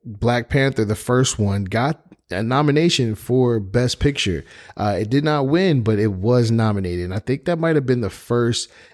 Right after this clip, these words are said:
M C U movie to be nominated, uh, for Best Picture. So you already have something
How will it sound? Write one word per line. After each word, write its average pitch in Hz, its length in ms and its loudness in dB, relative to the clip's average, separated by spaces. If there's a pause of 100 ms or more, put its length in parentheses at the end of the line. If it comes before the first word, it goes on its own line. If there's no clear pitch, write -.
(180)
M 123 180 2
C 120 220 0
U 120 240 4
movie 110 360 0
to 180 360 0
be 139 160 4
nominated, 101 640 -2 (300)
uh, 110 240 0
for 131 260 0
Best 110 300 -2
Picture. 95 340 0
So 107 220 0
you 110 240 0
already 143 400 2
have 127 320 2
something 113 560 -2